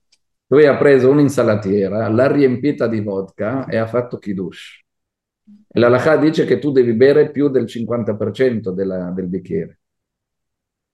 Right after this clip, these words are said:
Il mattino dopo arriva, eh, lo suocero con, eh, il sorriso così sghignazzando, dice alla figlia: "Allora, hai imparato la lezione tuo marito?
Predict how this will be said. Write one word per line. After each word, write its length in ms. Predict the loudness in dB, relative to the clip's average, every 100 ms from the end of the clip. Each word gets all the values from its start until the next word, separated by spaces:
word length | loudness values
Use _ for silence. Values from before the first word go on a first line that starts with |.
| _ _ _ _ _ _
Il 140 | 0
mattino 360 | 0 2 2 4
dopo 240 | 4 4
arriva, 1080 | 4 4 4 4 4 2 2 -2 -4 -8 -16 _ _ _
eh, 500 | -2 0 0 0 0
lo 120 | -2 -4
suocero 760 | 2 2 2 0 0 0 -4
con, 280 | -6 -6 -4
eh, 300 | -4 -4 -4
il 120 | -6
sorriso 680 | -6 -2 -2 0 0 0 -4
così 360 | -6 -8 -6 -6
sghignazzando, 800 | -6 -6 -6 -4 -2 -2 -2 -2
dice 220 | -4 -4
alla 160 | -6 -6
figlia: 280 | -6 -4
"Allora, 540 | -2 2 2 0 -4 -8 _ _ _ _ _ _ _ _ _ _ _ _
hai 120 | -10
imparato 360 | -4 0 0 2
la 100 | 0
lezione 360 | 0 -2 -2
tuo 120 | -2 -6
marito? 680 | -4 -6 -6 -8 -8 -16